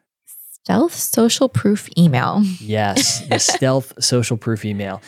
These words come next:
Speaker 2: So this email and email number two, I think, share a lot in common in this way. The
Speaker 1: Mm-hmm.
Speaker 2: idea is that you want to establish yourself as an authority, all right? You wanna establish yourself as somebody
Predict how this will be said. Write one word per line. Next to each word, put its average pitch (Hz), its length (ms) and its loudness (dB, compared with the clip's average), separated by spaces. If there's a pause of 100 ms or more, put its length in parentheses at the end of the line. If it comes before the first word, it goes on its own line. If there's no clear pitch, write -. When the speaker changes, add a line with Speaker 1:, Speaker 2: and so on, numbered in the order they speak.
(160)
Speaker 2:
So 139 320 2
this 170 220 0
email 220 380 0
and 139 320 0
email 147 220 0
number 135 220 0
two, 139 280 0
I 131 120 -4
think, 131 340 -4
share 117 300 -2
a 107 80 0
lot 110 200 -4
in 113 80 -10
common 101 560 -8
in 107 140 -6
this 101 180 -6
way. 92 220 -6 (140)
The 220 60 0 (120)
Speaker 1:
Mm-hmm. - 80 4
Speaker 2:
idea 170 340 4
is 117 160 -4
that 117 220 -4
you 117 200 -6
want 127 340 -6
to 98 360 -8 (220)
establish 113 480 -4
yourself 113 380 -6
as 107 420 -4
an 110 140 -10
authority, 92 560 -10 (100)
all 104 60 -8
right? 104 160 -8
You 117 120 -6
wanna 139 200 -4
establish 113 400 -6
yourself 135 280 -4
as 107 100 -8
somebody 120 440 -4